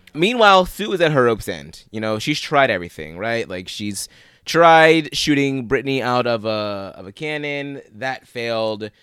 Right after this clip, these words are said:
She's lost her Cheerios. Now she's tried to get back at Will by becoming the coach of Oral Intensity. That failed. So she punches the governor's wife in the face.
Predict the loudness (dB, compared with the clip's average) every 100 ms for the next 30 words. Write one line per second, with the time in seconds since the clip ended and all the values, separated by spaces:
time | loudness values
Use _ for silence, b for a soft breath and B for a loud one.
0 | b -18 -6 0 0 -2 -10 -6 -6 -4
1 | -6 -8 -8 -10 -14 -18 -18 -20 -10 -6
2 | -6 -8 -12 -10 -10 -10 -14 -12 -8 -6
3 | -4 -6 -10 -12 -14 -16 -18 -16 -18 -20
4 | _ _ -10 -8 -10 -16 -16 _ _ -14
5 | -14 -12 -10 -10 -10 -12 -10 -4 -4 -4
6 | -6 -4 -2 -4 -8 -20 -12 -10 -8 -8
7 | -10 _ b b -8 -6 -6 -10 -12 -14
8 | -16 -6 -2 -2 -2 -10